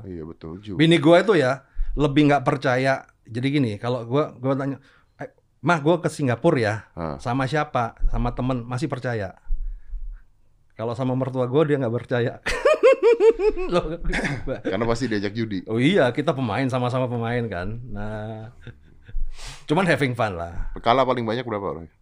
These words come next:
Speaker 2: Hah?
Speaker 1: Kalah paling banyak berapa?
Speaker 2: Gua nggak banyak. Gua tuh kadang-kadang gini, kalau gua kadang-kadang kalau udah sejam bosen, gua kakak lain, biar cepet selesai pulang.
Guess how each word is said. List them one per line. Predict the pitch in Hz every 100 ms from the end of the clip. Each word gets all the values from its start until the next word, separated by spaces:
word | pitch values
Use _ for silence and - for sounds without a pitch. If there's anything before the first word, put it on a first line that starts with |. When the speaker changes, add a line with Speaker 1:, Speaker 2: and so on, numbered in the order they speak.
| -
Speaker 2:
Hah? | 160 277 -
Speaker 1:
Kalah | - 101
paling | 104 98
banyak | 87 95
berapa? | 90
Speaker 2:
Gua | 233
nggak | 214 156
banyak. | 180 196 160
Gua | 139 220
tuh | 339
kadang-kadang | 247 190 202 254
gini, | 202 156
kalau | 139 170
gua | 165 247
kadang-kadang | 240 180 233
kalau | 220 214
udah | 156
sejam | 156 147 175
bosen, | 139 127 110 131 - -
gua | 156
kakak | 190 190
lain, | 180 175 147 - - -
biar | 170
cepet | 170 180
selesai | 208 180 175
pulang. | 175 151